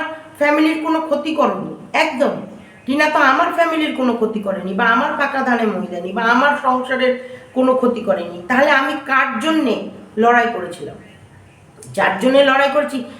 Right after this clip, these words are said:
সেই আমাকে ধাক্কা মেরে ফেলে দিয়েছে, সেই মনে প্রাণে চেয়েছে যে যাতে আমি আরও গর্তে ডুবে যাই। আজকে তার মুখটা কোথায় গেল? যার জন্যে লড়েছি সে আমাকে গর্তে ফেলার জন্য রেডি হয়েছে, আর যার বিরুদ্ধে লড়েছি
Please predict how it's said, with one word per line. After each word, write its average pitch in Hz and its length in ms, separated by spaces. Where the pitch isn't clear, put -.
সেই 349 340
আমাকে 359 320
ধাক্কা 262 320
মেরে 240 220
ফেলে 180 200
দিয়েছে, 170 240
সেই 359 400
মনে 311 200
প্রাণে 262 400
চেয়েছে 233 400
যে 220 180
যাতে 214 220
আমি 233 340
আরও 226 260
গর্তে 196 380
ডুবে 160 400
যাই। 139 80
আজকে 320 220
তার 294 300
মুখটা 320 280
কোথায় 220 360
গেল? - 240
যার 240 380
জন্যে 339 260
লড়েছি 294 680
সে 294 220
আমাকে 294 300
গর্তে 214 400
ফেলার 214 340
জন্য 208 160
রেডি 185 300
হয়েছে, 185 200
আর - 260
যার 220 480
বিরুদ্ধে 302 360
লড়েছি 285 600